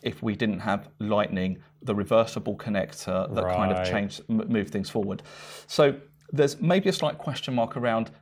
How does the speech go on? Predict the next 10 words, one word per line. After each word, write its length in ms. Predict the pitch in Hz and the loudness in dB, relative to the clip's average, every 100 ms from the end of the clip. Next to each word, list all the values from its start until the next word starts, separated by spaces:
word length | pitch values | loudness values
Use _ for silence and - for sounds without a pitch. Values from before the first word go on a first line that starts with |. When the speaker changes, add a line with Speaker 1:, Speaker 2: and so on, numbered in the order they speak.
| _ | _
Speaker 1:
will 220 | 123 139 | 0 2
this 160 | 131 127 | 4 2
stifle 400 | - 123 120 113 | 4 2 4 2
innovation, 540 | 110 113 104 - 98 | 2 4 2 0 0
right? 300 | 113 127 - | 2 2 2
Will, 320 | 123 131 135 139 | 2 4 2 2
will 220 | 135 151 | 2 2
this 140 | 147 | 0
stop 520 | - - 139 - - - | -2 0 2 0 -2 -8
companies, 720 | 117 110 110 104 95 98 | -2 -2 0 0 0 -2